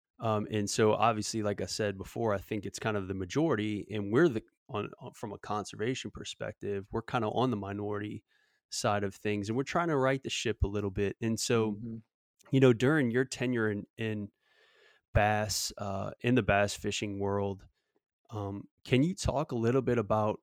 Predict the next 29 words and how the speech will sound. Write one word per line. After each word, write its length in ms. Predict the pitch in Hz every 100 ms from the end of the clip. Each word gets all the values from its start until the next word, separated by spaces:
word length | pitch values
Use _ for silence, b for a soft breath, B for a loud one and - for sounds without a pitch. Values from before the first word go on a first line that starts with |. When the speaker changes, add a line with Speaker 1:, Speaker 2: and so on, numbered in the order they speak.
| _
Speaker 1:
maybe 280 | - 107 107
how 220 | 98 104 107
that 220 | 110 -
mind 360 | 98 101 104
sh-, 180 | 104 - - _
mindset, 500 | 113 104 113 - 110 113
excuse 380 | - - 107
me, 120 | 107 101
shifted 720 | - - 107 - 135 127 127
from, 480 | - 113 107 104 - _ _ _ _
again, 300 | 110 101 117
the 60 | 107
minority 520 | 104 101 104 117 110
being 260 | 104 104 101
conservation 640 | - 107 - 101 98 -
minded 320 | 98 101 101 -
to 100 | 101
now 140 | 101
the 80 | 98
majority 540 | 95 90 120 160 127 104
of 220 | 101 98
the 60 | 95
bass 340 | 101 101 101
fishing, 480 | - 92 - 101 101 - _ _ _ _
uh, 100 | 104
participants 720 | - 104 104 - - 104 98
being 320 | - 101 98
kind 220 | - 98
of 280 | 95 95 -